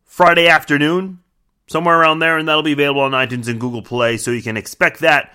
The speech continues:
around that time. And then September the first, that's when the roster cuts will take place, and on Monday, that'll be Labor Day,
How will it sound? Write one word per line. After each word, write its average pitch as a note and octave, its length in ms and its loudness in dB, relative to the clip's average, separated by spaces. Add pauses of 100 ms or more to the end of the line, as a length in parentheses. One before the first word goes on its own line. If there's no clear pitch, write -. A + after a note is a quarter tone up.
(260)
around C3+ 380 2
that B2 240 -2
time. C3+ 400 2
And C3+ 240 -2
then C3+ 240 -2
September D#3+ 320 -4
the D3+ 80 -2
first, D#3 320 -2
that's D#3 220 0
when D3+ 120 -6
the B2+ 80 -2
roster C#3+ 420 -2
cuts D3 340 -2
will D3 300 0
take C#3+ 500 -6
place, D3 560 -2
and A#2+ 400 -4
on A2+ 600 -4 (1200)
Monday, B2+ 680 0
that'll D3 240 0
be C#3 120 -2
Labor D#3 360 -4
Day, A#2 540 -2